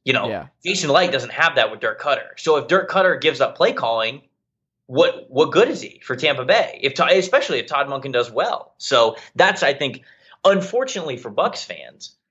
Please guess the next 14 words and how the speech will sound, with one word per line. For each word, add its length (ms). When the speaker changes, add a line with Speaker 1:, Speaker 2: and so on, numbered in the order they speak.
Speaker 1:
I 120
think 280
that 120
Cutter's 360
just 200
gonna 160
ride 260
the 60
ship 320
either 340
to 140
the 100
playoffs 560
or, 380